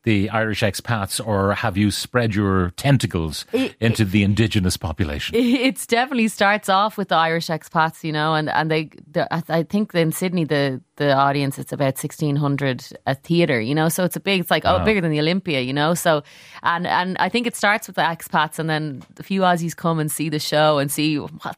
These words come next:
Speaker 2: what's this all about? This is crazy," because it is, they're crazy shows over there, but, uh, and yeah, the, eventually the Aussie, the Aussie fan base gets bigger and bigger, so yeah,
Speaker 1: Yeah.
Speaker 2: it's amazing.
Speaker 1: And then on your way back?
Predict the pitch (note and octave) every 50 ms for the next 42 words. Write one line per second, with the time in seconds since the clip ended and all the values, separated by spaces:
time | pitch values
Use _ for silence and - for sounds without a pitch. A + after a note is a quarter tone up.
0 | _ - - G3+ G#3 - - - G#3+ - F3 F3+ F3+ E3 E3 F3 F3+ F3 - F#3
1 | - E3+ D#3+ - - F3+ E3 E3+ F3+ D#3+ D#3+ D3 C3 - D3+ C#3 B2+ C3 B2 C#3+
2 | C#3+ C3+ - _ - C3+ C3 B2 - - E3 D3+ D#3+ D#3+ C#3+ C#3+ C#3 - C#3 C3+
3 | C#3+ D3+ D#3 D3 C#3+ B2+ C3+ C3+ C3 C3 C3 - D3+ D3 C3+ C#3+ C3 B2+ B2+ -
4 | - - - - - - D3 D#3+ E3+ F3 F3+ E3+ D#3 D3+ D3 - E3 D#3 D#3 D3
5 | D#3+ E3 D#3+ E3 - F3+ D#3 D#3 D3+ D3 D3+ D#3+ D3+ E3 D3 D3 C#3+ C#3+ - -
6 | - D#3 D3+ D3 D3 D3+ D3+ D3 C#3 - _ - D3+ C#3+ D3+ D#3 D3 D3 C#3+ C#3+
7 | - C#3+ D3 - - - C#3+ C#3 C#3+ C#3 C#3+ C#3 C#3+ D3 D3+ D#3 C#3+ C#3 C#3+ C#3+
8 | - D3+ D3 D3+ D3+ D#3+ E3+ F3 F#2+ E2+ - - - E3 E3 E3 F3+ - - C3+
9 | C3 E3 E3+ E3+ E3+ E3 D#3 D#3 C#3+ D#3 D#3 D3 - D#3 D3 D3+ D3 - -